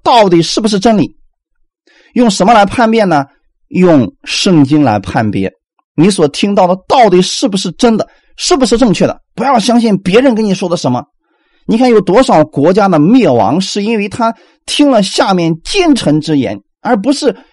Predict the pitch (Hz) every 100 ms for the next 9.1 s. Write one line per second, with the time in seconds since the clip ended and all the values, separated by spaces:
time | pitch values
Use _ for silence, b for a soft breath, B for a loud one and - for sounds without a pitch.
0 | B 226 226 190 - 294 277 254 269 160
1 | - 156 139 262 220 143 131 123 113 127
2 | 147 - 117 - _ 117 135 160 135 147
3 | 151 160 135 117 90 85 - _ _ _
4 | 180 233 262 - 302 294 185 202 165 -
5 | 226 202 b b b - 269 220 190 -
6 | 277 220 151 180 233 233 156 - - 202
7 | 262 147 120 - _ _ _ _ _ _
8 | _ _ _ _ _ _ - 156 156 117